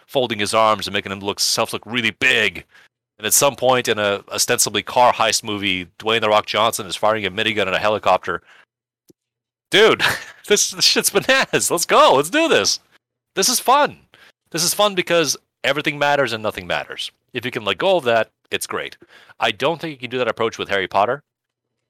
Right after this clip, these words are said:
Um, I guess they could do, like, night races on wands with neon tracks, but the tone is different. They're not hooligans. They're not thieves. They're just school kids. And then sometimes the school kids grow up,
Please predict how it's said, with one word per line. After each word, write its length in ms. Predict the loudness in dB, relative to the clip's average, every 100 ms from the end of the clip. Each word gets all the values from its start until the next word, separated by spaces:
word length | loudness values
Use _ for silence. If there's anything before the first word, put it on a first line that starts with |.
| -2
Um, 340 | 0 0 -4 -10
I 80 |
guess 160 | -6 -4
they 120 | -4
could 260 | -4 -6 -6
do, 300 | -8 -8 -8
like, 280 | -4 -4 -4 _
night 280 | -4 -4 -2
races 300 | -2 -4 -4
on 160 | -6 -4
wands 340 | -6 -6 -8
with 100 | -16
neon 240 | -8 -8 -4
tracks, 440 | -2 -2 -2 -8 _ _ _ _
but 160 | -4 -4 _ -8
the 80 |
tone 320 | -6 -2 -2 -2
is 100 | -4
different. 280 | -6 -4
They're 100 | -2
not 160 | -2 -2
hooligans. 640 | -6 -8 -6 -6 -4 -6 _ _ -10
They're 100 | -6
not 180 | -6
thieves. 400 | -4 -6 -6 -8
They're 120 | -10 -10
just 320 | -8 -8 -10 _ -10
school 220 | -8 -8
kids. 320 | -10 -12 -14 _ _ _ _ _ _ _ -4
And 100 | -2
then 80 |
sometimes 360 | 0 0 0 -2
the 60 | -4
school 180 | -6
kids 160 | -6 -8
grow 200 | -2 2
up, 180 | 2